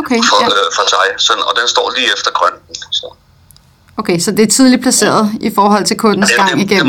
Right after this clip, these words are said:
Speaker 2: meget tydeligt placeret, og
Speaker 1: Ja.
Speaker 2: det tænker jeg, at, at det, man, det man også er nødt til at synliggøre, hvis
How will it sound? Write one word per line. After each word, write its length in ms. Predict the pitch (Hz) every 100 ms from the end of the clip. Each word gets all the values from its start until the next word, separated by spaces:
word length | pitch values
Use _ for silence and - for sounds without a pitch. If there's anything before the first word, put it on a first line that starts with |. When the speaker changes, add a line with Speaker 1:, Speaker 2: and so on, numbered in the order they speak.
| 107
Speaker 2:
meget 120 | 110
tydeligt 220 | - 104 101
placeret, 260 | 98 98 -
og 40 |
Speaker 1:
Ja. 60 | 214
Speaker 2:
det 60 | - -
tænker 200 | 127 123 117
jeg, 100 | 95 92 95
at, 60 | 98
at 80 | 98 - -
det, 100 | 113 117
man, 80 | 104 104
det 80 | 113
man 80 | 110 107 82
også 140 | - 117
er 40 | 107 107
nødt 120 | 113 -
til 100 | 113 113 107
at 60 | 95 92 -
synliggøre, 540 | - 135 143 147 110 87
hvis 100 | -